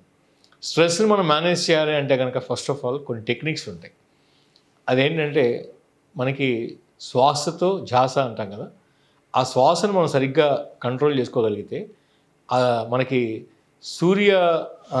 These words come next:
నాడి, చంద్రనాడి అని రెండు ఉంటాయి. ఈ సూర్యనాడి పనిచేయనప్పుడు చంద్రనాడి పనిచేస్తుంది, చంద్రనాడి పనిచేయనప్పుడు సూర్యనాడి పనిచేస్తుంది. అంటే అనులోమ విలోమ. మనం ఎప్పుడైనా స్ట్రెస్ ఫీల్ అయినప్పుడు మనం ఒక రకమైన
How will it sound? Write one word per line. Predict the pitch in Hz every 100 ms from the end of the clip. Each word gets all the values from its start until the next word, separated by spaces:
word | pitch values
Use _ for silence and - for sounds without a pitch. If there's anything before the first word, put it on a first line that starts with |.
| 127
నాడి, | 127 131 226 - -
చంద్రనాడి | 131 143 143 131 143
అని | 131
రెండు | 110 101
ఉంటాయి. | 98 - _ _ _ _ - - _
ఈ | 151
సూర్యనాడి | 147 180 220 220 226 214
పనిచేయనప్పుడు | 185 175 185 196 180 147
చంద్రనాడి | 160 170 160
పనిచేస్తుంది, | 143 135 127 127 160 143
చంద్రనాడి | 151 165
పనిచేయనప్పుడు | 151 143 151 139
సూర్యనాడి | 135 131 120
పనిచేస్తుంది. | 107 95 92 - -
అంటే | 139
అనులోమ | 151 143 180 175 165
విలోమ. | 170 123 117 104 95 _ _ _ _ _ -
మనం |
ఎప్పుడైనా | 139 160 196
స్ట్రెస్ | - 160 156
ఫీల్ | 185 170
అయినప్పుడు | 156 143 156 151 110 - - _ _ _ 123
మనం | 127
ఒక | 120 113
రకమైన | 117 156 156 151 120 107